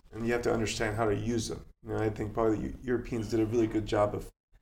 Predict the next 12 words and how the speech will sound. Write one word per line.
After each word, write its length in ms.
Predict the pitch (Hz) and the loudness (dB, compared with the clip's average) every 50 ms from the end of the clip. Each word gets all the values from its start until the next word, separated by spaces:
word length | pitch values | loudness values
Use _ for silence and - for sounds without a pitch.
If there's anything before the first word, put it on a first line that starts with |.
| _ - - _ _ _ _ _ _ - - | _ -20 -20 _ _ _ _ _ _ -6 8
getting 280 | - 143 139 139 131 | 10 12 12 12 10
resources 480 | 127 143 139 - 147 147 131 - 127 113 | 8 8 8 8 8 6 6 4 2 2
from 140 | 120 117 117 | 2 4 6
other 160 | 123 120 117 | 6 6 6
people 360 | - 139 120 - 110 107 107 | 4 2 -2 0 2 4 4
as 100 | 101 104 | 4 4
well 360 | 107 113 117 117 120 123 117 | 6 10 10 12 12 10 8
and 260 | - - 104 98 - - - _ _ _ | 4 2 -2 -6 -8 -10 -16 _ _ _
making 280 | 135 131 120 120 127 120 | -2 -2 0 2 4 2
it 80 | 110 101 | 4 4
their 180 | 101 101 110 | 4 4 4
own. 260 | 113 107 101 98 101 | 2 2 0 -2 -6